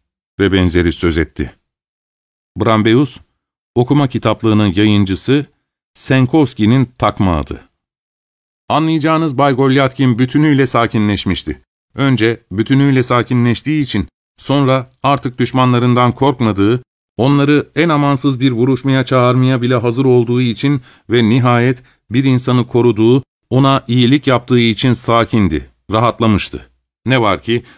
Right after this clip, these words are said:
ruhunun derinliklerinde henüz tam anlamıyla mutlu olmadığını kendi kendine itiraf ediyor, içinde yine de en küçüklerinden siyah bir kurtçuğun varlığını, yüreğini hala kemirdiğini hissediyordu. Canını en çok sıkan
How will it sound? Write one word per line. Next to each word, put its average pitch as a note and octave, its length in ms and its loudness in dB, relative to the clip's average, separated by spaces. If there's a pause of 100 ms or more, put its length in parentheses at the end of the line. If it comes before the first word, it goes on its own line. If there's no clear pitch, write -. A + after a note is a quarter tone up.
(120)
ruhunun B2 420 2
derinliklerinde A2+ 880 -2
henüz B2 280 -2
tam D3 160 -2
anlamıyla A#2+ 480 0
mutlu A#2 280 0
olmadığını A#2 600 0
kendi B2 280 -2
kendine A#2 500 -2
itiraf B2 360 -4
ediyor, B2+ 360 0 (480)
içinde B2 580 0
yine A#2+ 320 -2
de B2 140 0
en C#3+ 280 -4
küçüklerinden A#2 680 -2
siyah B2+ 380 -4
bir B2 160 -2
kurtçuğun A#2 520 -2
varlığını, A2 640 0 (320)
yüreğini A#2+ 420 0
hala B2 500 0
kemirdiğini G#2 680 0
hissediyordu. D#2 720 -6 (760)
Canını D#3 340 -2
en E3 200 -2
çok C3+ 220 -4
sıkan C#3 380 -4